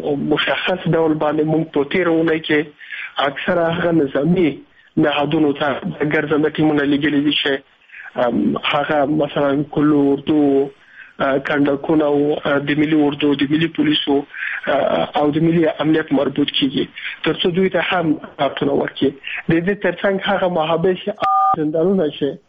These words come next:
په بېلابېلو، آ، ولایتو کې شتون لري، هغې ته هم موږ،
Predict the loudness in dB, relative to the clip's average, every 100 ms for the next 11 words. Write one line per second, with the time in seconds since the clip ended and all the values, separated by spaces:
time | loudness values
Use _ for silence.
0 | _ _ _ -2 0 2 2 2 2 2
1 | 2 -2 -2 -2 -2 0 2 2 0 -2
2 | -2 -2 0 0 2 0 -2 0 -2 -2
3 | -2 0 0